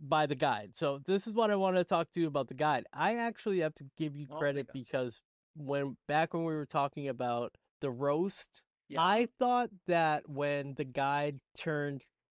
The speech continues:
Speaker 1: to the Baron and told the Baron, uh, the secret about Guillermo, and that she really revealed other things, I thought that was her kind of playing dumb.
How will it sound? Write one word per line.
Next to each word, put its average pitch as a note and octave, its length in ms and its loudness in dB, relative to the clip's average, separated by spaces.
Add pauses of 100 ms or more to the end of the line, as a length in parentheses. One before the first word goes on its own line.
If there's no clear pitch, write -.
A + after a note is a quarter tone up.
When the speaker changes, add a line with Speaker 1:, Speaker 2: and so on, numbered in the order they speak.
Speaker 1:
to D#3 100 -2
the C3+ 100 -2
Baron C3+ 440 2
and B2 140 -2
told B2 500 -2 (380)
the C3 140 -4
Baron, A#2+ 640 0 (140)
uh, A2 300 -2
the A2+ 160 -8
secret B2 720 -4
about G#2+ 640 -4 (260)
Guillermo, B2+ 600 0 (600)
and C3 180 -2
that B2+ 140 0
she - 180 -6
really C3 480 -2 (180)
revealed C3+ 460 0
other C3+ 240 0
things, F#3+ 360 -2 (360)
I F#3 180 4
thought D#4+ 320 -2
that D4+ 140 0
was A#3+ 260 0
her F#3 520 0 (500)
kind D#3+ 400 -4
of C#3+ 340 -2 (880)
playing E3 520 2
dumb. A#2+ 380 0